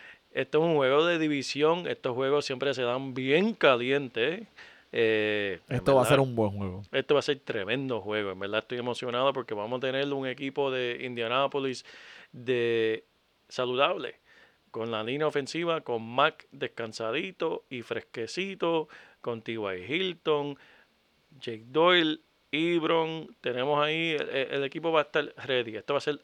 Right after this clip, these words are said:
Speaker 1: una batalla. Esto va a ser una batalla de esas de, de, de esas de H B O que, que la pelea empieza como a las una de la mañana. De esas de campeonato, eso va a ser este.
Speaker 2: Mira, pero, eh, te voy a hacer una pregunta. Me deja mucha gente preocupada. DeAndre Hopkins, ¿qué hago con él?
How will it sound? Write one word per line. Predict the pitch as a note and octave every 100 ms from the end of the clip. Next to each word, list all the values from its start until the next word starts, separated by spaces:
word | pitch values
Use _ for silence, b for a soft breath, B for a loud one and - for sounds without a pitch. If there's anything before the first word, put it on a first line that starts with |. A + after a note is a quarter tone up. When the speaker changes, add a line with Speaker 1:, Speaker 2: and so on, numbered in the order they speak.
| _ _
Speaker 1:
una | C#3+ D3
batalla. | C3 A2+ G2+
Esto | F#2+ B2
va |
a |
ser | A#2 C#3
una | C3+
batalla | C3 C3 C3 C3
de |
esas | B2+ C3+
de, | B2+ A#2+ A2
de, | G#2+
de | G#2+ B2
esas | C3 C#3
de | D3
H | C#3+ C3+
B | C#3 C3+
O | D3
que, | C#3+ A#2+
que | A#2
la | G#2+
pelea | G2+ G#2+ A#2+
empieza | B2+ B2+
como | B2+ C3+
a | B2+
las | B2+
una | C3+
de |
la | C3+
mañana. | C3 C#3 C#3+ A#2 D#2 _ _ _ -
De | A#2
esas | C3
de | C#3
campeonato, | C#3+ C3 C#3 D3 B2+ G2
eso | A#2
va | G#2+
a |
ser | G#2
este. | F#2+ F2+ B B B B B
Speaker 2:
Mira, | A2 B2 C3+ G2 b b b
pero, | - B2 B2 B2 - _ _ -
eh, | G2+
te | C3
voy | A#2+
a |
hacer | A2+ F3
una | F3
pregunta. | E3 A#2+ B2+ - A2+
Me | G#2+
deja | A#2+
mucha | B2+ D3+
gente | D3 D3
preocupada. | D3 C#3 A#2+ A#2+ A#2+
DeAndre | A2 A2+ G#2 C3+ D#3+
Hopkins, | B2+ D3 D#3 - G#2 F#2 -
¿qué | - C#3+
hago | E3+ F3 F3
con | E3+ B2+
él? | B2 D#3 A#2